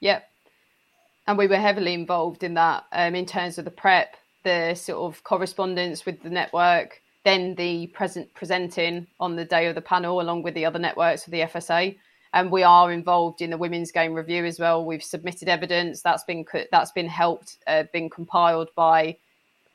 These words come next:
volunteers from our women's game network and key experts from the industry who have supported our work. So they really have made, we've m-, made massive strides over the last couple of years, given how young we are as a network.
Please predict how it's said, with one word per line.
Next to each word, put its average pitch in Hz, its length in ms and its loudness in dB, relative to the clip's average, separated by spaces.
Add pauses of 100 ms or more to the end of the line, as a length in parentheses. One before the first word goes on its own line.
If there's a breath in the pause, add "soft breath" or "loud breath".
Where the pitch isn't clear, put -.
volunteers 175 640 -2
from 180 120 -6
our 165 140 6
women's 170 300 -4
game 165 200 0
network 170 520 0
and 165 160 -10
key 170 240 -2
experts - 480 -2
from 170 120 -10
the 165 140 -4
industry 175 580 -6 (880)
who 202 60 -4
have 175 120 -2
supported 175 480 -8
our 165 180 2
work. 165 400 0 (460)
So 175 280 -2
they 180 120 -4
really 185 300 0
have 175 340 2 (800)
made, 185 280 -2
we've 170 200 -4
m-, 185 300 -12
made 185 400 -4
massive 180 360 -6
strides 170 440 2
over 165 160 0
the 160 100 -2
last 160 220 0
couple 165 240 -6
of 170 40 -2
years, 160 240 -4
given 156 240 -6
how 165 200 0
young 165 400 0
we 160 100 -2
are 156 220 2
as 151 140 -8
a - 20 -8
network. 165 600 -2